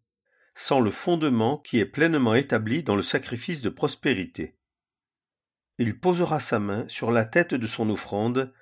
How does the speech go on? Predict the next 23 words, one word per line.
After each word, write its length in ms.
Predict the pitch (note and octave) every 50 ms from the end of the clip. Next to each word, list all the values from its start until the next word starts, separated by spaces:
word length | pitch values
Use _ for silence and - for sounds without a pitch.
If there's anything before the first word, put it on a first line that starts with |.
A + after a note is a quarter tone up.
| _ - _ _ _ -
et 160 | - A#2+ A#2+
il 100 | A#2+ A2
l'égorgera 920 | G2+ G2 - A2 C3+ D#3 C3+ C3+ C#3+ B2+ C3 A#2+ A#2+ A#2 G2 F#2+ G#2+ C3 C#3+
à 60 | A#2+
l'entrée 320 | A2+ A#2 A2+ A2+ - D3+ D3
de 100 | B2+ B2
la 140 | G#2+ G2+
tente 280 | F#2 - - D#3+ D#3+ -
d'assignation, 960 | D#3+ C3 C3 A#2+ - - B2 A2+ G#2 F#2+ F2 - - - - F#2+ G#2 C3 - _ _ _ _ _ _ _ _ _ -
et 120 | C3+ A#2+
les 80 | A2+ G#2
fils 320 | - - - F3 D3 C3
d'Aaron, 560 | B2 C3 A#2+ G#2+ G2+ F2 G2 A2+ B2+ D#3+ - _ -
les 100 | F#2+ F2
sacrificateurs, 1000 | - - G#2 - - F#2 - - G2+ E2 G2 F#2 - - - C3+ C#3+ C3+ - _ _ _ _ _ _ _ _
feront 460 | - - - C#3+ G#2 G#2 G2 - - -
aspersion 640 | C#3 B2 - - - D3 B2+ - - - F3+ F3
du 120 | D#3+ B2 A2+
sang 200 | - - E3+ D#3+
sur 200 | - - C3+ A2+
l'autel 460 | G#2 G2+ F#2+ - - A2+ B2+ C#3+ B2+
tout 220 | - E3+ C3+ B2
autour. 560 | A2+ G2 - - F2 D#2 D2+ C#2+ - - _